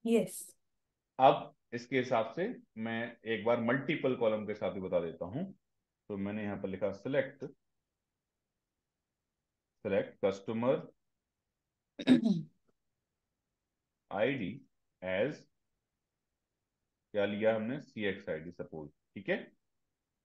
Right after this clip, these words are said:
Speaker 2: comma, multiple column के नाम change करना चाहते हैं, multiple column के नाम change करके data fetch करना चाहते हैं। Select का मतलब होता है फेच करना,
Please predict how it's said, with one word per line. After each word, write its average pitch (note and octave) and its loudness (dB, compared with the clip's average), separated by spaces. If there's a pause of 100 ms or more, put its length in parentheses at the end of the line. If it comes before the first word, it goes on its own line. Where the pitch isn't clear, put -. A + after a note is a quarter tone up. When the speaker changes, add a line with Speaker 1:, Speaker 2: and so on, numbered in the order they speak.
(720)
Speaker 2:
comma, D3 10 (760)
multiple D3+ 4
column A#2+ 4
के A#2 -4
नाम A2+ 0
change A2 -4
करना F#2+ -2
चाहते E2+ -6
हैं, F#2+ -4
multiple B2 0
column A2+ -2
के A#2 -4
नाम A2 -2
change G#2+ -8
करके D#3 -2 (100)
data A#2 4
fetch C3+ 2
करना G#2 0
चाहते F#2+ -2
हैं। G2 -10
Select C3 2
का C3+ 4
मतलब C3 4
होता C3 0
है E3 4
फेच F3 4
करना, B2 0